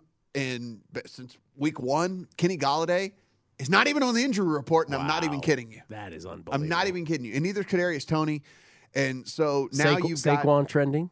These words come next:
Speaker 2: in the right
Speaker 1: yeah,
Speaker 2: direction.
Speaker 1: Saquon looks like he's going to play as well. So there's, there's, you know, I think there's enough, I think there's enough firepower on this Giants team to keep this thing within double digits. And that's all we got. That's all we gotta do.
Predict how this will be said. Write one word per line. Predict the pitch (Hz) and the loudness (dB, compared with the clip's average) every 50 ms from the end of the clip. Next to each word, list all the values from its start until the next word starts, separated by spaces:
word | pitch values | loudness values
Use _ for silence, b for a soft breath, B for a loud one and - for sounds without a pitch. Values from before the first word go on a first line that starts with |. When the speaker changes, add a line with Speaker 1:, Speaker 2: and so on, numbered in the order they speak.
| _ - | _ -2
Speaker 2:
in | 135 | 0
the | 135 | 2
right | 120 123 127 | 4 6 6
Speaker 1:
yeah, | 180 - | 6 6
Speaker 2:
direction. | 127 131 135 165 165 175 | 4 4 2 2 0 0
Speaker 1:
Saquon | 170 175 165 165 160 | -2 -4 -6 -6 -6
looks | 160 165 - - | -6 -6 -4 -2
like | 175 156 143 | -4 -4 -4
he's | - 165 170 135 | -6 -8 -8 -4
going | 156 170 165 151 | -4 -4 -4 -4
to | 131 | -2
play | - 156 156 156 151 | -2 0 0 0 0
as | 139 - | -2 -2
well. | 143 139 143 143 147 139 | 0 2 2 2 0 0
So | - - 131 | 0 0 2
there's, | 123 151 165 170 156 123 - - - b b b b b b b b b b - | 2 4 4 2 2 0 -4 -8 -16 b b b b b b b b b b -2
there's, | 135 165 196 196 - - | 0 2 2 0 -2 -4
you | 208 208 | -2 0
know, | 196 185 185 175 - - | 2 2 2 0 -2 -2
I | - 147 | -2 -2
think | 160 - 247 311 | -2 -2 -4 -4
there's | 349 320 185 | -2 -2 0
enough, | 185 165 180 185 - - _ _ _ _ _ _ _ - | 0 2 2 0 0 -4 _ _ _ _ _ _ _ -8
I | - | -8
think | 147 - - 185 175 - | -8 -6 -8 -10 -10 -8
there's | 254 214 175 | -8 -8 -6
enough | 196 185 160 - | -6 -6 -2 0
firepower | - 151 147 143 120 - 143 135 131 131 | 0 0 0 0 0 0 2 2 2 0
on | 131 | -2
this | 123 123 127 | -4 -6 -4
Giants | - 135 135 127 127 120 101 - - | -2 0 0 0 -2 -6 -10 -8 -8
team | - 131 127 120 120 113 113 113 - _ _ _ _ _ _ _ _ _ _ _ _ _ _ | -6 -6 -4 -6 -6 -8 -10 -14 -18 _ _ _ _ _ _ _ _ _ _ _ _ _ _
to | - | -6
keep | - 165 160 - | -2 -2 0 0
this | 170 160 - | -2 -2 -2
thing | 151 139 127 | -4 -4 -4
within | 123 110 120 120 | -6 -6 -8 -6
double | 113 110 101 - 90 95 | -6 -8 -8 -10 -12 -16
digits. | 107 95 92 98 - - - - - _ _ _ _ | -18 -18 -18 -20 -20 -20 -20 -20 -20 _ _ _ _
And | - 147 | -6 -4
that's | 156 139 170 | -2 0 0
all | 151 147 | 0 0
we | 147 | 0
got. | 135 147 147 - - | -2 -4 -6 -6 -10
That's | 147 147 202 | -8 -6 -6
all | 202 | -4
we | 226 | -4
gotta | 240 226 214 | -4 -4 -4
do. | 208 226 190 | -4 -6 -8